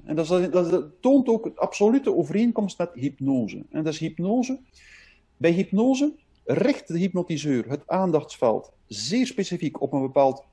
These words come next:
object. En daarna eenmaal de persoon het aandachtsveld vernauwd is, eenmaal de persoon onder hypnose is, kan men met die persoon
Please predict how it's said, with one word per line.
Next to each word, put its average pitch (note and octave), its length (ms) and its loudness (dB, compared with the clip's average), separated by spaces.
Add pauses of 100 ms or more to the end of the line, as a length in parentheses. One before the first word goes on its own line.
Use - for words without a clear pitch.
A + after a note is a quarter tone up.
(340)
object. B2 480 -2 (720)
En F3 200 4
daarna G3+ 640 4 (240)
eenmaal A3+ 460 6
de F3 60 -2
persoon E3 560 0 (480)
het D#3+ 200 -4
aandachtsveld E3+ 500 4
vernauwd C3+ 420 2
is, C4+ 220 -8
eenmaal G3+ 340 2
de E3+ 80 -2
persoon - 340 -4
onder C3+ 200 -2
hypnose F#3+ 480 -2
is, - 240 -10 (380)
kan C#4 280 0
men G3+ 320 0
met F3+ 140 -4
die F3+ 100 -6
persoon G3+ 520 -6